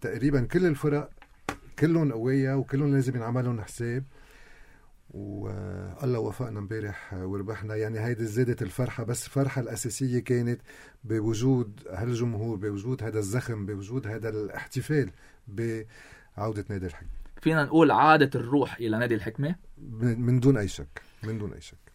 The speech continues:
Speaker 2: شفنا امبارح وجوه فنية امبارح بال-، بال-، بالمباراة، آه، ممثلين، مثلًا الممثلة باميلا كيكت موجودة بدعوة من نادي الحكمة مثل ما عرفنا. آه، حلوة هاللفتة هيك كمان يكون في وجوه دايمًا، آه، فنية، آه، بال-،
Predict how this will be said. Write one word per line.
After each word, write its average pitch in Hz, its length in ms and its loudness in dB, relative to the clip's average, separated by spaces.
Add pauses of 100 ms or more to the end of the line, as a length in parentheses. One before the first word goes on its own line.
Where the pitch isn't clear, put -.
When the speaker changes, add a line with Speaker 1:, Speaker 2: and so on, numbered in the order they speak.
Speaker 2:
شفنا 220 260 6
امبارح 202 380 10
وجوه 147 240 8
فنية 175 480 4
امبارح 107 400 0
بال-، 107 460 0
بال-، 104 200 0
بالمباراة، 110 760 2
آه، 117 200 2
ممثلين، 113 760 0
مثلًا 110 440 -4
الممثلة 110 520 -6
باميلا 110 260 -4
كيكت 117 400 -6
موجودة 113 420 -2
بدعوة 135 420 6
من 120 120 0
نادي 120 180 -2
الحكمة 117 340 -6
مثل 110 200 -6
ما 113 100 -4
عرفنا. 113 440 -2 (460)
آه، 110 580 6
حلوة 196 340 2
هاللفتة 117 360 -2
هيك 117 120 -2
كمان 120 220 -4
يكون 117 180 -4
في 117 120 -4
وجوه 120 340 0
دايمًا، 113 400 0
آه، 104 460 -6
فنية، 113 760 -2
آه، 107 180 6
بال-، 104 600 -2